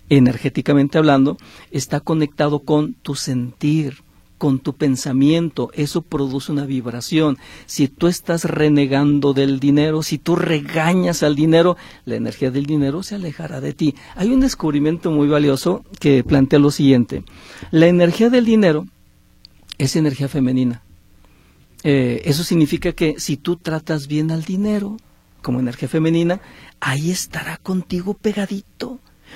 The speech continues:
Pero si tú tratas mal al dinero, eso significa que el dinero se irá, mm, eh, se irá de ti. Pero ahí voy.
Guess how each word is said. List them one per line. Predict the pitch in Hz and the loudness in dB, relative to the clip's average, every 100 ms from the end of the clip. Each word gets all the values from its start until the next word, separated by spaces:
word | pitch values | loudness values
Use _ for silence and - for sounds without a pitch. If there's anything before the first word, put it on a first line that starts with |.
| - | -2
Pero | 160 151 | 2 2
si | 139 160 | 2 -6
tú | - 202 | -2 -2
tratas | - 190 185 - 165 | -2 -4 -2 -2 0
mal | 165 156 147 147 | 2 2 2 0
al | 151 151 156 | 0 -2 -4
dinero, | 165 190 202 220 208 196 202 - - - | -2 2 4 6 6 4 0 -4 -14 -4
eso | 147 185 | -2 0
significa | 180 170 156 165 190 | 2 2 2 0 -2
que | 185 170 | 0 0
el | |
dinero | 147 147 147 147 160 | 2 2 2 2 -2
se | - | 0
irá, | 143 127 127 | 0 0 -4
mm, | 160 127 123 127 | -2 0 0 -2
eh, | 123 113 | -4 -4
se | 127 | -4
irá | 120 | -2
de | 127 127 | -2 -2
ti. | 202 170 - - | -2 -4 -10 -4
Pero | - | -2
ahí | 127 | 2
voy. | 156 147 | 2 2